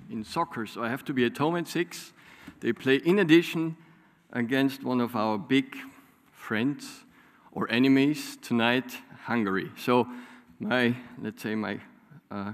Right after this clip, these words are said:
closure speak will be very short. Actually, I only want to give some words of thanks, uh, formal and official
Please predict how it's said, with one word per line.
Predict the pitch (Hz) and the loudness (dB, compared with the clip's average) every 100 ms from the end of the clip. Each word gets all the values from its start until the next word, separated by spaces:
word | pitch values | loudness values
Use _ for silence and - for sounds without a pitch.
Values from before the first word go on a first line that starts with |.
| - | -10
closure | 110 110 110 | -12 -10 -10
speak | - 95 | -12 -14
will | 98 | -10
be | |
very | 98 98 | -10 -10
short. | - - - - - - - - | -10 -14 -16 -18 -20 -20 -20 0
Actually, | 165 180 175 | 2 6 8
I | |
only | 170 190 | 10 8
want | 185 185 | 6 4
to | 175 | 2
give | 170 170 | 2 2
some | - - 151 139 131 135 | 0 2 6 6 6 4
words | 135 143 143 | 2 2 2
of | 123 | -6
thanks, | - 131 165 208 - - - - _ _ _ - - | 0 2 2 0 -4 -14 -18 -20 _ _ _ -18 -6
uh, | 117 110 | -2 -2
formal | - - 131 143 | -2 2 2 4
and | 123 | 2
official | 110 - 143 - 147 | 2 2 0 -2 -6